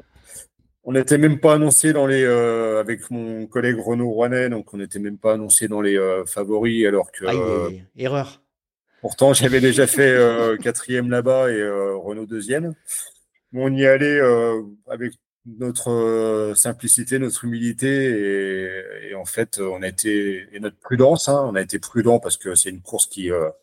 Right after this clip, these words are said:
Speaker 1: qui s'apprivoise, euh, difficilement. Donc, euh, et en fait, je pense que c'est notre expérience et notre, euh, prudence qui a fait que, euh, bah, ça a bien marché, quoi.
Speaker 2: Hmm.
Speaker 1: Moi, je remporte la course, euh, Renaud fait deuxième, euh,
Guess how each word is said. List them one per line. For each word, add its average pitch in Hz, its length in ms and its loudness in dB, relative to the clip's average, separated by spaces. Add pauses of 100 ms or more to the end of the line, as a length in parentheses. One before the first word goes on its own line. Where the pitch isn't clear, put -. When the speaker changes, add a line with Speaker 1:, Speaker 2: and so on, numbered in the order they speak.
(1160)
Speaker 1:
qui 113 120 -2
s'apprivoise, 131 680 4
euh, 107 520 4
difficilement. 127 840 0 (320)
Donc, 107 320 -12
euh, 98 600 2
et 92 40 -6
en 92 60 -8
fait, 120 160 -6
je - 80 -10
pense - 160 -6
que 107 60 -10
c'est 104 120 -2
notre 101 200 -6
expérience 107 560 0
et 98 40 -4
notre, 92 320 -8
euh, 82 500 -8
prudence 113 380 0
qui 98 180 0
a 90 80 2
fait 113 260 0
que, - 120 -6
euh, 82 640 -2
bah, 73 160 -14
ça - 140 0
a - 20 -12
bien 82 120 -4
marché, 92 320 -2
quoi. 85 180 -14 (300)
Speaker 2:
Hmm. 127 200 -12 (580)
Speaker 1:
Moi, 95 100 -6
je 92 80 -8
remporte 101 320 -2
la 98 100 2
course, 120 380 0
euh, 101 160 4
Renaud 98 280 0
fait 98 140 -6
deuxième, 107 520 2
euh, 90 220 -2